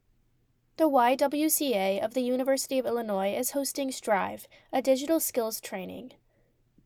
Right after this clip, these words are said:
The free program lasts ten weeks and is focused on giving women computer and workplace skills.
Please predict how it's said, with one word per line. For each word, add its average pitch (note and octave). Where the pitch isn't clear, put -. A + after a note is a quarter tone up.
The D4+
free F#4
program A3
lasts A3+
ten D4+
weeks G#3+
and B3
is C4
focused C4+
on C4
giving C4
women G#3+
computer B3
and D4
workplace G3+
skills. -